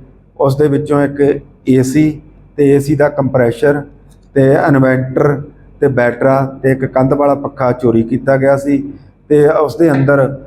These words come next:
ਬੜੀ ਬੁਰੀ ਤਰ੍ਹਾਂ ਦਵਾਈਆਂ ਦੀ ਫੋਲਾ ਫਰਾਲੀ ਕੀਤੀ ਗਈ ਸੀ, ਜਿਸ ਤੇ ਮੁਕੱਦਮਾ ਨੰਬਰ ਚੌਵੀ under section ਚਾਰ ਸੌ ਸਤਵੰਜਾ, ਤਿੰਨ ਸੌ ਅੱਸੀ ਥਾਣਾ ਆਨੰਦਗੜ੍ਹ ਵਿਖੇ ਦਰਜ ਕੀਤਾ ਗਿਆ। ਤੇ ਇਸ ਮ-, ਇਸ ਚੋਰੀ ਨੂੰ ਚੈਲੰਜ ਦੇ ਤੌਰ ਤੇ ਲੈਂਦਿਆਂ ਹੋਇਆਂ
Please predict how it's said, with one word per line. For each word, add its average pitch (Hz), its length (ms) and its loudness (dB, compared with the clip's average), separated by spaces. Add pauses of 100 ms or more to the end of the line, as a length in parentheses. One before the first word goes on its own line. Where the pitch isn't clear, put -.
(160)
ਬੜੀ 139 180 2
ਬੁਰੀ 135 300 2
ਤਰ੍ਹਾਂ 135 340 0 (340)
ਦਵਾਈਆਂ 139 360 2
ਦੀ 143 100 0
ਫੋਲਾ 127 280 2
ਫਰਾਲੀ 127 340 2
ਕੀਤੀ 123 360 -2
ਗਈ 135 140 2
ਸੀ, 143 260 -6 (460)
ਜਿਸ 143 180 0
ਤੇ 170 200 0 (680)
ਮੁਕੱਦਮਾ 143 460 0
ਨੰਬਰ 135 300 0
ਚੌਵੀ 135 580 0 (600)
under 143 240 2
section 143 280 -2
ਚਾਰ 135 220 2
ਸੌ 135 160 -6
ਸਤਵੰਜਾ, 127 640 0
ਤਿੰਨ 131 240 -2
ਸੌ 131 220 0
ਅੱਸੀ 135 340 0 (380)
ਥਾਣਾ 139 180 0
ਆਨੰਦਗੜ੍ਹ 131 800 0
ਵਿਖੇ 143 220 -2
ਦਰਜ 127 300 -2
ਕੀਤਾ 131 320 -2
ਗਿਆ। 143 380 0 (540)
ਤੇ 170 140 2 (320)
ਇਸ 180 140 -2
ਮ-, 202 120 0 (380)
ਇਸ 160 140 -2 (220)
ਚੋਰੀ 175 260 4
ਨੂੰ 180 320 2
ਚੈਲੰਜ 170 400 2
ਦੇ 175 160 2
ਤੌਰ 170 240 0
ਤੇ 170 140 0
ਲੈਂਦਿਆਂ 156 360 0
ਹੋਇਆਂ 160 340 0